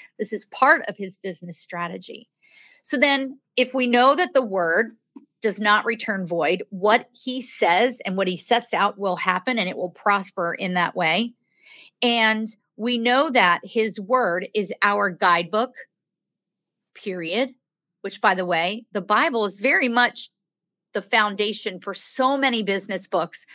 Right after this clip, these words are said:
but not all of those authors acknowledge it. But much of what they bring forward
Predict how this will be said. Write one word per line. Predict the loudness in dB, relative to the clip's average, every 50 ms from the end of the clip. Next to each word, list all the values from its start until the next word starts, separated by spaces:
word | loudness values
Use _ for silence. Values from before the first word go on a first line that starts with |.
| -20 -20 -20 _ -8
but | -8 -8 -6
not | -2 2 2 4 4 4 2 2 -2 _ _ _ _ _ _ _ -2
all | 2 4 4 4 4
of | 2 2
those | 2 0 0 -2
authors | -2 0 0 0 0 0 -4 -4 -4
acknowledge | -6 -8 -6 -2 0 0 0 0 -2 -2 -4
it. | -6 -6 -6
But | -6 -8 -2
much | 2 2 2 2 0
of | -6 -4
what | -4 0 0
they | 0 0
bring | 0 -2 -4 -4 -4
forward | -6 0 0 2 2 4 2 2 2 2 0 -4